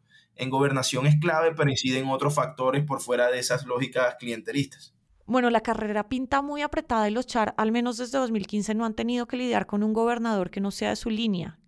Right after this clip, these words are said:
Speaker 2: ¿Cómo podrían trabajar en una eventual victoria de Varela?
Speaker 1: Sí, eso es clave.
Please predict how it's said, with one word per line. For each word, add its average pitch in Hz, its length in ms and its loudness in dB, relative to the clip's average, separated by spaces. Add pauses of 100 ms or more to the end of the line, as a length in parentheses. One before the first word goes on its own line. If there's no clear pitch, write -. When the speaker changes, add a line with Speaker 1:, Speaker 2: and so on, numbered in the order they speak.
(180)
Speaker 2:
¿Cómo 240 320 4
podrían 247 420 2
trabajar 214 380 2
en 202 120 2
una 226 300 2
eventual 208 560 2
victoria 220 420 0
de 233 60 2
Varela? 220 380 2 (300)
Speaker 1:
Sí, 127 360 2
eso 117 180 2
es 151 80 4
clave. 135 420 2